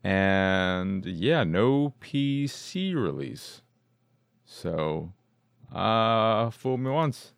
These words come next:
shame on me. Fool me twice. I haven't been fooled twice yet, just the, the once.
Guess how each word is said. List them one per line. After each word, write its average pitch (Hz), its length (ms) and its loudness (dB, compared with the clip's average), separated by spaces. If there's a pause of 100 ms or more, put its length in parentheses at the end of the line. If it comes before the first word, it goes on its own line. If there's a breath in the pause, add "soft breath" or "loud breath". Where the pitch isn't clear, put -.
(200)
shame 135 260 -4
on 131 140 2
me. 139 300 2 (440 soft breath)
Fool - 380 0
me 127 160 2
twice. 143 500 4 (400)
I 98 120 -2
haven't 113 240 0
been 120 120 2
fooled 131 300 -2
twice 90 240 4
yet, 87 140 2
just 107 260 -6
the, 143 80 -8
the 139 220 -2
once. 131 400 2